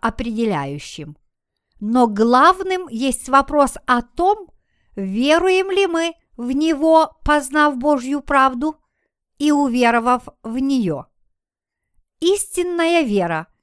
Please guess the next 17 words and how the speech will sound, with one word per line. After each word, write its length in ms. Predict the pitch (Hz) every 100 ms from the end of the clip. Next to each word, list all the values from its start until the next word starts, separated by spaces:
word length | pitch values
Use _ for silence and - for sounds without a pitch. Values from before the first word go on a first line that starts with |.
| _
в 160 | - -
которую 600 | 285 277 330 359 339 339
стремятся 840 | - 320 302 294 302 311 - 302
обратить 840 | - 269 247 277 277 311 285 - -
людей, 720 | 233 247 247 226 302 302 - _ _ _ _
рождённые 920 | 226 262 262 220 277 320 311 294 277
свыше 480 | - 285 285 294 262
святые, 760 | - 240 262 262 381 294 220 - _ _ _ _ _
есть 460 | 220 254 240 - 214
вера, 560 | 196 320 359 359 339 _ -
благодаря 580 | 220 269 254 247 254 247
которой 720 | 240 226 294 330 320 311 - _ _ -
Дух 640 | 190 220 311 220 - - -
сможет 580 | - 254 269 254 247 214
жить 460 | 196 294 359 - _ _ _
в 120 | -
сердцах 760 | - - 240 226 277 277 - -